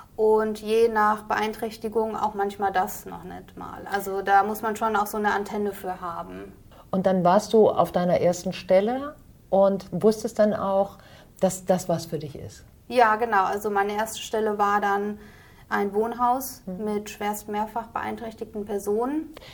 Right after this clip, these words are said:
Speaker 2: Was bedeutet schwerst beeinträchtigt?
Speaker 1: Also das bedeutet, dass man sowohl körperlich als auch kognitiv zu hundert Prozent eingeschränkt ist. Also die Personen brauchen rund um die Uhr Unterstützung.
Speaker 2: Und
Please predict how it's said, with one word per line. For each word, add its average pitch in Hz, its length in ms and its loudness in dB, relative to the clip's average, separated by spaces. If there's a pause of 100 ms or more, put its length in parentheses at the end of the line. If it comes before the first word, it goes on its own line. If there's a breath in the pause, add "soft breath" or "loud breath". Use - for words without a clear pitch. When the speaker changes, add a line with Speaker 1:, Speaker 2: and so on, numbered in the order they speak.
(120 loud breath)
Speaker 2:
Was 196 160 4
bedeutet 180 500 4
schwerst 185 440 0
beeinträchtigt? - 800 -8 (480 loud breath)
Speaker 1:
Also 214 180 -2
das 220 180 -2
bedeutet, 220 460 0
dass 214 160 -4
man 214 220 -2
sowohl 208 260 -2
körperlich 233 760 0 (460 loud breath)
als 208 220 -4
auch 208 140 -10
kognitiv 220 920 -6 (260 soft breath)
zu 208 120 -8
hundert 208 300 -6
Prozent 202 640 -8
eingeschränkt 202 760 -4
ist. 190 320 -10
Also 202 320 -4
die 196 320 -10
Personen 202 500 -4
brauchen 208 380 0
rund 240 300 0
um 220 160 -6
die 208 120 -6
Uhr 214 200 -2
Unterstützung. 190 880 -8 (920 loud breath)
Speaker 2:
Und 180 380 0